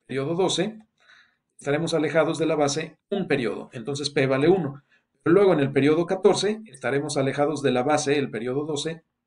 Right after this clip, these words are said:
dos periodos, entonces P vale dos.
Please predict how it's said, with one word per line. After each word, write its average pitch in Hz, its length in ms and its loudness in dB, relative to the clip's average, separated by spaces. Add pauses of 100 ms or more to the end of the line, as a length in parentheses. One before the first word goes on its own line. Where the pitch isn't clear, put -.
(140)
dos - 300 -10
periodos, 202 720 -4
entonces 117 360 -14
P 127 140 -4
vale 113 240 -2
dos. 110 300 -8